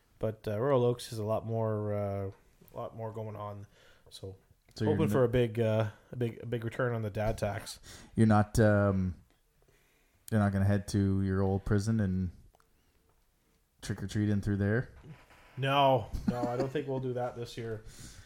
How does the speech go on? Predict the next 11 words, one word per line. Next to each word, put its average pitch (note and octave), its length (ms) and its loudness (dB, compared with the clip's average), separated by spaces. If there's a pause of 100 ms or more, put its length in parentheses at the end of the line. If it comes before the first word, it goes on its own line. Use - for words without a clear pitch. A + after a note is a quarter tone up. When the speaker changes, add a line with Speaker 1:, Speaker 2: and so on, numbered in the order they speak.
(380)
Speaker 1:
Uh, A2 340 -4
we'll, A2+ 300 0
um, G#2 500 0 (1160)
I'd, A#2 140 -2 (100)
I'll, - 260 -6
Speaker 2:
Was A#2+ 100 0
that A#2+ 100 6
a A2+ 40 4
call A#2 220 4
for A2 160 -2
Dick's - 380 -2